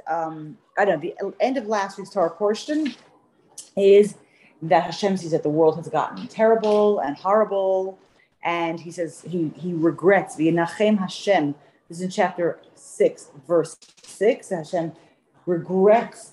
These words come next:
that he created the world. And he says he's going to, to destroy it all. And the la-, and par-, and Bereshis finished, yeah,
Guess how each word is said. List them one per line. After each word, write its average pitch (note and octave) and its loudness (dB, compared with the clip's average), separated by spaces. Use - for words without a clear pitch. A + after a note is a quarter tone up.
that D#3+ -2
he D#3+ -8
created G3+ 4
the A3 6
world. G3 4
And F#3 0
he F3+ -4
says D#3 0
he's D#3 -8
going D3+ 2
to, C3+ -8
to C#3 -8
destroy G#3 4
it G#3 6
all. F#3 4
And D#3 -4
the D3+ -8
la-, F3+ -2
and E3 -8
par-, - -6
and D#3+ -8
Bereshis G3 2
finished, F3 -4
yeah, D#3 2